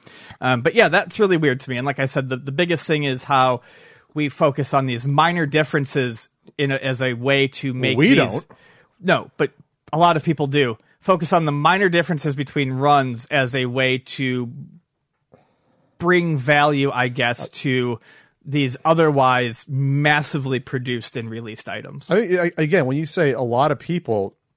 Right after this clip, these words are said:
Speaker 2: it's not a lot of, I always say, like, this is not a lot of people. Like, this is a small group of people. It's, it's re-, it is.
Speaker 1: Enough people to get the news out there,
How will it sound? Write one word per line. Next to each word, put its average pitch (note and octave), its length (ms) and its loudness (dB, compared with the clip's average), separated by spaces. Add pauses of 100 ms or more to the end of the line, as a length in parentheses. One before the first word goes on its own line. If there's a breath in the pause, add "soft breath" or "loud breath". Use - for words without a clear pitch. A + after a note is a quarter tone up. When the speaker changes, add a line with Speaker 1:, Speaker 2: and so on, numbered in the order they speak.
(380)
Speaker 2:
it's C3 200 -10
not F#3+ 160 2
a D3+ 40 4
lot C3+ 280 4
of, - 180 -8
I D3+ 140 2
always F#3+ 160 2
say, F3 100 2
like, A#2 220 -4
this G3 180 -2
is C#3 140 -4
not D3+ 180 0
a C3 40 2
lot B2 180 2
of - 80 -8
people. C3+ 260 -6
Like, A#2+ 100 -6
this G3+ 160 -2
is C3 80 -6
a G#2+ 60 -4
small C3 320 -2
group G#2+ 160 -8
of - 80 -16
people. G2+ 300 -10 (560 soft breath)
It's, - 160 -6
it's C3+ 180 -6
re-, F3+ 180 4
it D#3+ 100 6
is. - 340 0
Speaker 1:
Enough A3+ 320 6
people G#3 280 2
to F3+ 100 2
get D#3+ 280 2
the C#3+ 100 0
news C3 300 0
out A#2 220 0
there, A2 260 -6